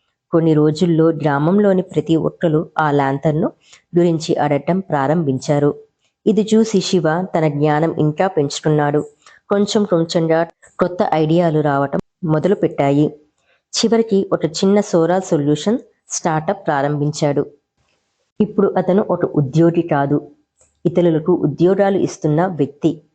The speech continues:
ఒక చిన్న చదువు, ఒక చిన్న ఐడియా అతని మొత్తం భవిష్యత్తును మార్చేసింది. పుస్తకాలు చదివినవాడు తన కలలను చేరుకుంటాడు,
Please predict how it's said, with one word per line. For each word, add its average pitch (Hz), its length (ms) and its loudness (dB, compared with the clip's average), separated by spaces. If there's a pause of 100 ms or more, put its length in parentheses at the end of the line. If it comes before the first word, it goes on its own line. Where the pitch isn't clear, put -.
(380)
ఒక 160 120 0
చిన్న 165 360 2
చదువు, 147 480 0 (300)
ఒక 156 120 -2
చిన్న 156 420 0
ఐడియా 143 440 2 (420)
అతని 156 300 2
మొత్తం 147 440 0
భవిష్యత్తును 147 760 0
మార్చేసింది. 143 960 0 (1800)
పుస్తకాలు 233 480 0
చదివినవాడు 160 680 0
తన 147 220 -2
కలలను 160 500 0 (320)
చేరుకుంటాడు, 151 760 0